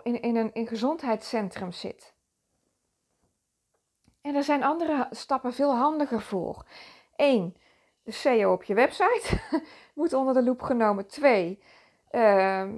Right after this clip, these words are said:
eigenlijk moet de achterkant van jouw website ook even onder de loep genomen worden. En even kijken hoe, of één en één twee is. Want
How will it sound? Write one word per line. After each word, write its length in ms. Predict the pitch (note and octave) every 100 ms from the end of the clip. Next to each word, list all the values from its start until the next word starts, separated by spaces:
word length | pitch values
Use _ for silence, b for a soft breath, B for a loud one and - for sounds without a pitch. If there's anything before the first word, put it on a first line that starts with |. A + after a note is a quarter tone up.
| - _ _ _ _ _ _
eigenlijk 420 | C4 D#4 B3+ A#3+
moet 120 | A3
de 100 | -
achterkant 560 | - C4 - A#3 G#3 F#3+
van 160 | - G3+
jouw 120 | G3
website 420 | F#3 F#3+ - -
ook 240 | - E4 F4
even 320 | C4+ C#4 C4
onder 200 | C4 A#3
de 100 | A#3+
loep 180 | B3 B3
genomen 500 | C4 A#3 G#3+ G#3+ G3+
worden. 440 | G#3+ A3+ C4+ C#4+
En 180 | G#3+ A3
even 260 | - A3+ A#3
kijken 320 | A#3 A3 G#3+
hoe, 100 | -
of 160 | A3+ -
één 200 | A3+ G#3+
en 100 | G3+
één 160 | F#3
twee 340 | F#3 G3+ G#3 G3
is. 80 |
Want 240 | F#3+ F3+